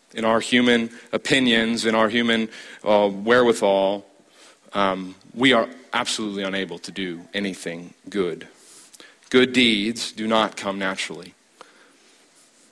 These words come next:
However, they do, in the life of a Christian, naturally spring from the power of the, the Spirit working in us by faith.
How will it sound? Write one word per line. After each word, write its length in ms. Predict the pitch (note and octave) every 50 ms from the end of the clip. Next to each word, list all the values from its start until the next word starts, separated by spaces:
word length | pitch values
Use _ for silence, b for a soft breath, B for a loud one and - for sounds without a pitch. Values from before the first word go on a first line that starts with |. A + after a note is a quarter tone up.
| _ _ -
However, 520 | - A2 A2 A#2 A#2 A2 - F#2 E2+ F#2+ - - -
they 160 | - A2 A2
do, 520 | G#2 A#2 B2+ C3 B2+ A2+ G2 F#2+ G#2+ A#2 - - B B B B B B B B B B B
in 220 | - A2+ A2+ A#2
the 80 | A2 G#2
life 440 | A2+ A2+ A2+ A#2 - - - - -
of 160 | - G#2+ G2 G#2+
a 60 | A2
Christian, 680 | - - - C#3 C3 - - - - G#2 G2 G#2 G#2+
naturally 840 | G#2+ G#2+ A#2 A#2+ - - - C#3+ C3 B2 A#2 A2 G#2 G#2+ B2 D#3 D#3 B B B B
spring 760 | B - - - - - B2+ B2 A2+ G#2 G2 G2+ G#2+ A2 A2+
from 520 | A2 - - A#2 A2 G#2 G2+ G2+ G2+ G2+ G2+ B B B B B B
the 80 | B G#2
power 480 | - - - - A2+ A2+ A#2 A2+ A2+
of 160 | A2+ A2 G2 G2
the, 180 | G#2 - - -
the 100 | A2+ G2
Spirit 400 | - - - - A#2 G2+ G2+ -
working 320 | G2 G2+ F#2+ - G2+ F#2+
in 120 | F#2 F#2 F2
us 340 | E2 D2+ - - - - _ _ B B B B B B B B B B B B B B B B -
by 280 | A2+ A2 A2 A2 A2
faith. 720 | G#2+ - - - A#2 G#2+ F#2+ F2+ F2+ - - - - -